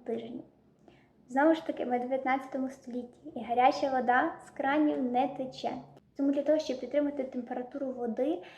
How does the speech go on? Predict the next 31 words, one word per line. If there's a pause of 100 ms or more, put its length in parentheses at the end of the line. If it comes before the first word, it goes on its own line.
(140)
Міле
поставив (180)
газові (120)
лампи (400)
під
ванну, (200)
щоб
вони
гріли
воду. (400)
Одного
дня, (120)
коли
картина
вже
була
майже
готова, (560)
Міле
був
настільки
загружений
в
роботі,
що
він
не
помітив, (100)
коли
лампи (140)
погасли,